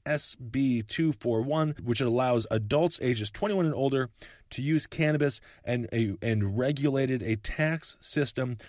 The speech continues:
for cannabis-based products. Because of all this money coming in, this could convince new Republican Governor Phil Scott to support legalization this year, as researchers found the state could potentially rake in up to seventy-five million dollars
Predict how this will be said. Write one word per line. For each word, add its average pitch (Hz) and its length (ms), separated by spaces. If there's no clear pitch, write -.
for 123 180
cannabis-based 113 1080
products. 127 640
Because 170 400
of 160 100
all 151 140
this 139 200
money 139 240
coming 120 380
in, 101 320
this 131 180
could 170 300
convince 139 400
new 135 140
Republican 123 640
Governor 113 360
Phil 123 300
Scott 117 320
to 117 100
support 117 400
legalization 113 800
this 117 240
year, 107 280
as 113 180
researchers 143 580
found 117 220
the 107 60
state 123 260
could 101 140
potentially 185 720
rake 170 360
in 113 340
up 123 140
to 110 100
seventy-five 131 800
million 123 540
dollars 101 560